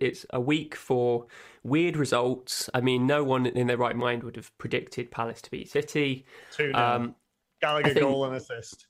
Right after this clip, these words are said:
Speaker 1: Exactly. I mean, when you look at, you know, Southampton beat Watford one nil, and it was a Shay Adams basically wonder goal, wasn't it?
Speaker 2: Lovely
Speaker 1: And
Speaker 2: goal,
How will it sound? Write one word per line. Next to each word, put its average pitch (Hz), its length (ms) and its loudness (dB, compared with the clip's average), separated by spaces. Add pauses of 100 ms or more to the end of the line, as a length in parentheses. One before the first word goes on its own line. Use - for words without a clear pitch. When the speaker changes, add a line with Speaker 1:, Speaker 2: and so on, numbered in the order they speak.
Speaker 1:
Exactly. 175 440 0
I - 60 2
mean, 196 120 2
when 226 120 2
you 226 80 2
look 214 180 0
at, 156 240 2
you 156 120 2
know, 131 100 2
Southampton 175 480 -2
beat 143 220 0
Watford 135 280 -4
one 123 240 -2
nil, - 360 0
and 127 100 -2
it - 60 0
was 131 100 -2
a 127 40 -8
Shay 156 340 0
Adams 123 420 -2
basically 123 480 -2
wonder 123 380 0
goal, - 320 -8
wasn't - 180 -4
it? 143 80 -2
Speaker 2:
Lovely 151 260 0
Speaker 1:
And 123 200 0
Speaker 2:
goal, 104 280 -8